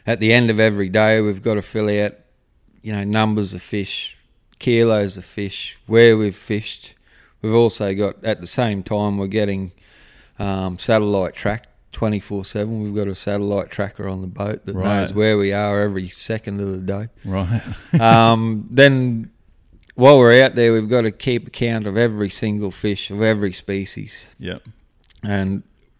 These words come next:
Speaker 1: when, before we come home, we've got to ring in, uh, Queensland Fisheries number and tell 'em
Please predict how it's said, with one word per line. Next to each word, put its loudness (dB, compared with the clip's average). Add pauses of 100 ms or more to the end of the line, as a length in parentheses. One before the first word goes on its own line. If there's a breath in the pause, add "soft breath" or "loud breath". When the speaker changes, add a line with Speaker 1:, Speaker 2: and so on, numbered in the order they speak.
(420)
Speaker 1:
when, -2
before 2
we 2
come -4
home, 0
we've -4
got -2
to -2
ring -4
in, -8 (880 loud breath)
uh, -6
Queensland -6
Fisheries -8
number -2
and -6
tell -2
'em -8